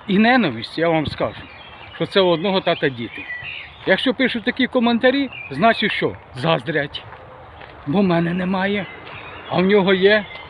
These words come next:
а він ніде не робить, а він з Христом тільки ходить з кадилом.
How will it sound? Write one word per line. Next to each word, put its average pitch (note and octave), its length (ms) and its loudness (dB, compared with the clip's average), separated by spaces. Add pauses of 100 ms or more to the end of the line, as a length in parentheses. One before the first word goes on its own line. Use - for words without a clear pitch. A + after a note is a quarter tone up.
(320)
а C#3 100 2
він G#3 160 4
ніде G#3 280 4
не G#3 140 2
робить, G3+ 440 2 (340)
а C#3 100 2
він G#3+ 160 4
з - 80 -8
Христом G#3+ 420 4
тільки G#3 240 0
ходить G#3 340 4
з - 40 -16
кадилом. A3 520 4